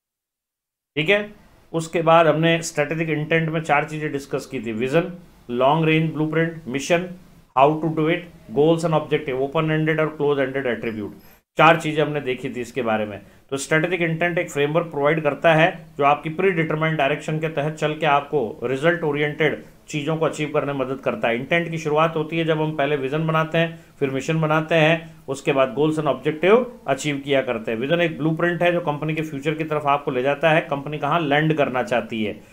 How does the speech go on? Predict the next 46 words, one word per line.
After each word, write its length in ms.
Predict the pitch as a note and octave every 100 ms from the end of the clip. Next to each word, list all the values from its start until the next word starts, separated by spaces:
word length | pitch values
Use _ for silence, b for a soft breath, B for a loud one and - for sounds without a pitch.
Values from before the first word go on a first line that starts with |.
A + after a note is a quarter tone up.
| B _
ये 200 | D3 G3+
हमेशा 420 | G#3+ C#3 E3 E3 F#3+
फ्यूचरिस्टिक 600 | D#3 D3+ C#3+ - D3+ B2+
हुआ 140 | A#2+
करता 300 | A#2 A2 A2
है। 140 | G2 B B -
मिशन 280 | C#3+ - F#3
स्टेटमेंट 480 | F3 E3+ F3 F3+ F3
होता 300 | E3 F3 F#3
है, 160 | F#3 E3
वो 100 | D3
रास्ता 300 | D3+ C#3+ G3
बताओ, 340 | D#3 C3+ B2 A2+
पाथ 280 | C#3+ E3 D3+
बताओ 240 | C#3+ D#3+
जिससे 260 | D#3 D3+ D3
चलकर 460 | - E3 E3 C3 A2 B C#3
हम 140 | D#3
अपने 200 | D3 D#3+
विजन 280 | C#3 C#3 D#3+
को 100 | D#3
प्राप्त 320 | D3 C#3 C#3
करेंगे। 340 | C3+ C3+ C3+ B2
It 80 | E3
is 100 | D#3
the 100 | D#3+
purpose 360 | E3 E3 F3
of 100 | D#3
the 120 | C#3+
firm। 200 | - B2 - - - _ _ _ _ _ _ _ _ _ b b _
उसके 200 | C#3 -
बाद 160 | F3 D#3+
goals 240 | D#3+ F3
and 80 | F3+
objective 480 | D3 - E3 F3+ E3
थे, 60 | F3+
ये 140 | F3+ C3+
basis 280 | D3 D#3 E3+
of 120 | E3+
the 80 | D3
measurement 520 | C3 C#3+ D#3 E3+ E3+
है, 140 | F3
ये 80 | E3+
एंड 200 | D3 D#3+
रिजल्ट 320 | D#3 D3+ C#3
है 160 | - G#2